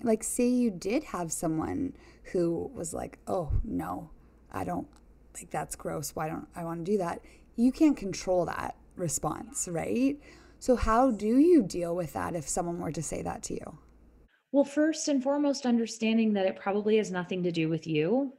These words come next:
Speaker 2: and everything to do with their past experiences. If they think that sex is gross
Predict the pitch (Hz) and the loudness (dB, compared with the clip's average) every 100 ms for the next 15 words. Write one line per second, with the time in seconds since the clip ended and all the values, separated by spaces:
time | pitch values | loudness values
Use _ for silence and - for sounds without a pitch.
0 | _ _ - 180 175 170 185 180 185 175 | _ _ -2 0 0 2 2 2 0 2
1 | 190 165 156 160 156 151 147 - 143 - | 2 2 2 0 4 2 2 0 -4 -4
2 | - - - 78 139 - - - - - | -8 -6 -6 -6 -6 -8 -8 -8 -10 -14
3 | _ _ _ _ 190 175 - 165 190 196 | _ _ _ _ -4 -4 -8 0 4 6
4 | 202 214 214 185 170 170 - - 175 160 | 6 4 2 -2 0 -2 -6 -6 0 0
5 | 151 - _ _ _ - - 165 170 180 | 0 -6 _ _ _ -14 -2 -2 -2 -4
6 | 160 - 139 143 220 - - | -4 -4 -4 -2 -2 -4 -12